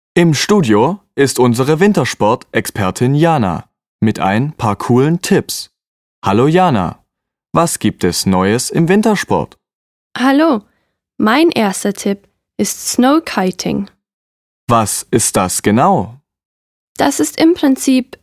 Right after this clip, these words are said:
Speaker 2: wie Kitesurfing auf dem Wasser. Aber man steht auf Skiern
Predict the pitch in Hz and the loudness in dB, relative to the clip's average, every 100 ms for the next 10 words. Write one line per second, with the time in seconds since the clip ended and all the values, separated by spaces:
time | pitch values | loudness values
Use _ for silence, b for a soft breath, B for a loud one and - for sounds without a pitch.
0 | _ 233 247 - - 269 - - 208 196 | _ -2 -2 -2 0 0 -2 -2 -2 0
1 | 214 202 214 - 202 208 240 - 185 185 | -2 0 -2 -2 0 0 -2 -2 -4 -4
2 | - _ _ _ _ _ _ _ 226 226 | -8 _ _ _ _ _ _ _ 0 2
3 | 233 226 226 - - 254 247 - - 220 | 2 2 0 0 0 0 0 -6 -8 -6
4 | - - 339 220 185 | -2 2 2 2 0